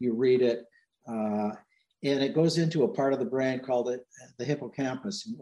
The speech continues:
It's very sort of, they call them traces. It's very, uh, sketchy, uh, kind of, uh, recording of what you've learned. And, uh, if you wanna hang on to it,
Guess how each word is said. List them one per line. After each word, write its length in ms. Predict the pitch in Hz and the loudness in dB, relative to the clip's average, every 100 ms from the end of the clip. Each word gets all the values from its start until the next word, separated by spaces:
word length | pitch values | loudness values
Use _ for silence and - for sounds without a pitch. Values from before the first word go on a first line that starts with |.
| 147 - | -14 -10
It's 200 | - 120 | -10 -4
very 460 | 170 190 190 190 - _ _ _ _ _ - | 0 4 4 2 -8 _ _ _ _ _ -10
sort 240 | - 143 | -4 -2
of, 120 | 113 | 0
they 80 | 139 | 0
call 240 | 139 156 | 6 6
them 100 | 135 | 6
traces. 720 | 117 - 160 - - 95 - - _ - | 0 2 4 4 2 -2 -10 -12 _ -16
It's 100 | 120 | -4
very, 420 | 127 143 143 139 - - | 0 4 2 0 -10 -12
uh, 340 | 123 110 104 101 - | -4 -2 -2 -4 -6
sketchy, 640 | - - 104 - 104 - - - 107 | -4 4 4 4 -4 -8 -16 -14 -12
uh, 100 | 101 | -10
kind 240 | - 123 110 | -8 -4 -2
of, 180 | 101 - _ _ - | -4 -10 _ _ -16
uh, 360 | 113 104 98 95 - _ _ - | -10 -8 -8 -10 -12 _ _ -8
recording 640 | 113 113 165 143 120 104 | -6 -2 2 4 4 2
of 180 | 104 101 | -2 -4
what 180 | 120 117 | -4 -2
you've 200 | 113 104 | -2 -2
learned. 280 | 120 110 104 | -2 -2 -2
And, 120 | 113 _ _ _ _ _ _ _ _ _ _ _ | -6 _ _ _ _ _ _ _ _ _ _ _
uh, 360 | 120 117 107 110 - _ _ _ _ _ _ - - - - - _ - 120 _ _ | -14 -10 -8 -8 -12 _ _ _ _ _ _ -20 -20 -20 -20 -20 _ -20 -20 _ _
if 160 | 135 - | -6 0
you 100 | 151 | 2
wanna 220 | 170 208 | 4 4
hang 320 | 175 165 151 | 4 4 4
on 180 | 170 196 | 4 4
to 180 | 127 104 | 2 0
it, 160 | 104 | -2